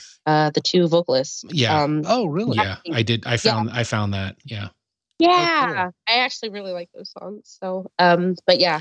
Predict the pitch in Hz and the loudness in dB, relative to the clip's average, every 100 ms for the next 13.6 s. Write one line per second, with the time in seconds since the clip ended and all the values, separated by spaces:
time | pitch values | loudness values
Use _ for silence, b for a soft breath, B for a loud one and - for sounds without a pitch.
0 | - 180 160 147 175 151 165 160 202 196 | 0 4 4 2 2 2 4 4 2 4
1 | 156 175 208 135 131 156 143 131 120 - | 4 4 4 2 0 0 2 0 0 -2
2 | 160 - - - - 127 113 110 - 110 | -6 -4 -10 -8 -2 0 0 -2 -6 -6
3 | 104 107 101 _ _ _ - 123 117 120 | -6 -6 -10 _ _ _ 0 2 2 0
4 | 110 113 139 151 113 - 78 85 _ _ | 0 0 0 -2 -2 -4 -10 -12 _ _
5 | _ _ _ _ _ _ - 214 185 233 | _ _ _ _ _ _ -2 0 2 0
6 | 220 262 202 107 123 - 208 185 208 - | -4 -6 -10 -8 -4 -4 -4 -8 -8 -10
7 | 135 123 180 180 233 226 233 185 151 170 | -8 -4 2 4 4 4 2 0 0 -2
8 | 165 175 160 165 156 185 202 208 _ _ | -2 0 2 0 0 0 -2 -4 _ _
9 | _ _ 208 196 208 190 170 165 165 - | _ _ -2 2 2 2 2 2 0 -2
10 | 160 151 135 131 143 139 139 135 147 143 | -2 -2 -2 -4 -6 -2 -2 -2 0 -2
11 | 147 135 123 151 - 147 135 135 123 135 | -2 -2 -2 0 0 0 0 0 2 2
12 | 131 - 120 110 135 - 139 131 143 131 | 0 -4 -6 0 0 0 -2 -2 -2 2
13 | 139 120 143 143 175 | 2 4 2 2 0